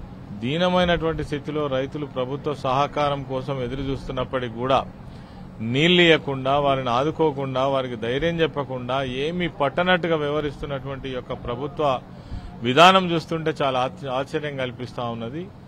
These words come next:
మరి ఈరోజు నీళ్ళు ఇచ్చే అవకాశం ఉన్నప్పటికీ కూడా కావాలనే కాళేశ్వరం ప్రాజెక్టు కూలిపోయిందని, గోదావరిలో నాలుగు వేల క్యూసెక్ల నీళ్లు పోతున్నప్పటికీ కూడా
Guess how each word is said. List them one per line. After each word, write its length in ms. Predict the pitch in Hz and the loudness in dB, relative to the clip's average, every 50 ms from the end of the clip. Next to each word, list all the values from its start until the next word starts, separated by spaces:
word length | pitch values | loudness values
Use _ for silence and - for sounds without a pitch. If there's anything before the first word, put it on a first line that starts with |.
| - - - - - - - - - | -18 -18 -18 -18 -18 -18 -18 -8 -4
మరి 180 | 123 131 131 139 | -2 0 2 2
ఈరోజు 540 | 135 131 139 151 165 170 170 165 160 165 165 - - 120 | 4 4 4 4 4 4 4 4 4 2 -2 -6 -12 -10
నీళ్ళు 400 | 117 123 135 147 170 185 190 185 | -8 -6 -4 -2 0 0 0 0
ఇచ్చే 220 | 180 180 - 185 | 0 0 0 2
అవకాశం 520 | 180 165 165 170 160 175 175 170 180 170 160 | 4 4 4 2 2 2 2 2 0 -2 -4
ఉన్నప్పటికీ 520 | 156 160 170 165 - 165 165 156 165 151 | -2 -2 -4 -2 -2 -2 -2 -2 -2 -4
కూడా 360 | 139 147 160 170 175 156 107 - - - - - - - - - - - - - - | -2 0 4 8 8 8 6 4 -2 -16 -18 -20 -20 -20 -20 -18 -18 -18 -14 -4 2
కావాలనే 760 | 127 131 143 160 180 190 196 196 190 190 190 185 175 151 120 - - - - - - - - - - - | 6 8 10 10 10 10 10 10 10 10 8 8 6 4 2 0 -8 -18 -20 -20 -20 -20 -20 -12 -2 4
కాళేశ్వరం 680 | 127 135 151 170 180 190 196 180 - 196 190 185 185 175 | 6 8 8 8 8 6 4 4 2 2 2 2 2 2
ప్రాజెక్టు 480 | 165 175 175 175 175 - - - 180 | 4 4 4 4 4 0 -2 -4 -6
కూలిపోయిందని, 840 | 165 - - 165 180 190 180 156 180 180 180 175 170 165 151 127 101 - - - - - - - - - - - - - - - - - - - - 117 | -8 -6 -4 -4 -4 -4 -4 -2 -2 -2 0 0 0 -2 -2 -4 -6 -12 -14 -18 -18 -18 -18 -18 -18 -18 -18 -18 -18 -18 -18 -20 -20 -20 -18 -10 -4 0
గోదావరిలో 680 | 135 156 175 180 190 190 196 190 190 185 185 190 190 185 | 4 6 8 10 10 10 10 10 10 8 8 6 6 6
నాలుగు 420 | 180 165 165 170 180 185 190 185 | 6 6 8 8 8 8 6 4
వేల 220 | 185 185 185 185 180 | 4 4 4 4 2
క్యూసెక్ల 600 | 175 - 185 190 180 - 202 185 156 185 185 180 | 2 0 -4 -4 0 0 0 0 0 0 0 0
నీళ్లు 340 | 170 170 180 185 196 190 | 0 0 -2 -2 -2 -2
పోతున్నప్పటికీ 800 | 170 - 175 175 190 170 190 190 190 190 175 180 190 180 180 165 | -2 -2 0 -2 0 0 0 0 0 0 0 0 0 0 -2 -2
కూడా 320 | 156 165 185 185 180 139 | -2 0 4 4 4 4